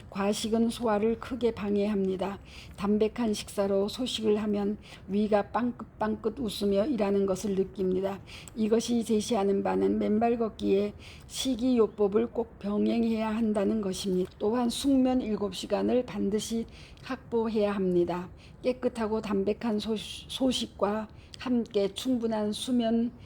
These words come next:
시간 확보, 맨발 운동 다섯 시간 확보, 이십사 시간 접지 체제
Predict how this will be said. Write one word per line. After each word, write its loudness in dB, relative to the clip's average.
시간 0
확보, -6
맨발 4
운동 2
다섯 -4
시간 -6
확보, -8
이십사 0
시간 0
접지 -2
체제 2